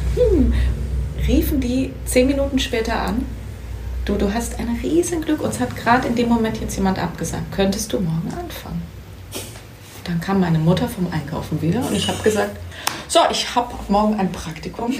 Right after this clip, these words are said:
So kann's manchmal gehen. <laughs> Und dann hab ich über das Radio, ähm,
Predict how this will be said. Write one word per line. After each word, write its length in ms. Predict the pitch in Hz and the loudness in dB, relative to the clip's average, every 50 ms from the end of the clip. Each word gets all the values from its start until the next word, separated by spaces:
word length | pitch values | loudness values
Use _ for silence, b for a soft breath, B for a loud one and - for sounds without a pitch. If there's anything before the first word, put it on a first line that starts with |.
| 294 302 277 254 | -2 -4 -2 2
So 140 | - 254 269 | 2 2 2
kann's 300 | - 320 311 - - - | 4 2 0 0 0 0
manchmal 320 | 233 240 - - 262 262 262 | 0 0 0 -2 -2 -2 0
gehen. 300 | 247 214 - - - - | 0 0 0 0 2 4
<laughs> 960 | 185 185 180 180 - 240 - - - - - - - - - - - - | 4 4 4 4 4 4 2 2 0 -6 -10 -10 -10 -10 -10 -10 -10 -6
Und 80 | 175 180 | -2 0
dann 160 | 202 196 196 | 2 4 4
hab 120 | 226 208 208 | 4 2 2
ich 220 | 214 - - - | -2 -4 -2 0
über 260 | 247 294 311 311 285 | 2 2 4 4 4
das 260 | 247 240 233 - - | 4 4 2 0 -2
Radio, 680 | - 202 208 220 240 233 240 247 240 240 233 240 233 - - | 0 2 4 4 4 2 2 0 2 2 2 2 0 0 0
ähm, 460 | 196 196 190 196 196 196 196 196 190 | 0 0 2 2 2 2 2 2 0